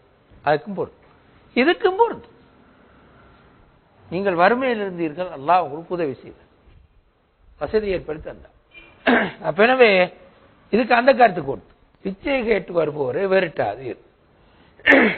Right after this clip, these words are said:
ஏதாவது உதவி தேடி வருபவரை வெறுட்டாதீர்ன்னு சொல்ற. அப்ப எனவே இந்த ரெண்டு வசனத்தாலையும் இந்த மூணு கருத்தையும் சொன்ன, திருப்பி ரெண்டு வசனத்தாலே மூணு கருத்தையும் சேர்த்து சொல்றேன்.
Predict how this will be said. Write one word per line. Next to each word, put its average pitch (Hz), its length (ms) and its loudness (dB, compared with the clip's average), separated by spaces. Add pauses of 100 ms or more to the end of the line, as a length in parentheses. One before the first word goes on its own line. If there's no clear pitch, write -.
(120)
ஏதாவது 190 340 6
உதவி 233 300 4
தேடி 185 340 0
வருபவரை 147 500 0 (340)
வெறுட்டாதீர்ன்னு 127 760 -4
சொல்ற. - 160 -20 (840)
அப்ப 143 140 -8
எனவே 254 300 4 (220)
இந்த 214 220 -4
ரெண்டு 302 320 0
வசனத்தாலையும் 165 1000 0 (260)
இந்த 160 200 -6
மூணு 285 320 -4
கருத்தையும் 240 520 -2
சொன்ன, 175 260 -14
திருப்பி 156 340 -12 (2000)
ரெண்டு 185 180 -2
வசனத்தாலே 175 600 2 (500)
மூணு 190 180 0
கருத்தையும் 156 460 0
சேர்த்து 139 240 -6
சொல்றேன். - 240 -20